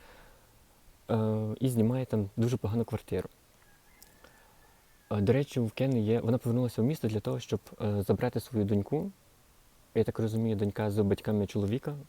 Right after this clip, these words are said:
ну, вже померла. І вона хоче забрати доньку і жити з нею. І, е, ну, вона зняла квартиру, і на наступний день вона йде в книгарню,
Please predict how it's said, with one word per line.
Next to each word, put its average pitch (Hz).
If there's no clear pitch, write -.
ну, 104
вже 107
померла. 101
І 110
вона 117
хоче 107
забрати 110
доньку 113
і 143
жити 113
з -
нею. 101
І, 117
е, 107
ну, 156
вона 120
зняла 104
квартиру, 160
і 127
на 107
наступний 104
день 143
вона 110
йде 113
в 104
книгарню, 113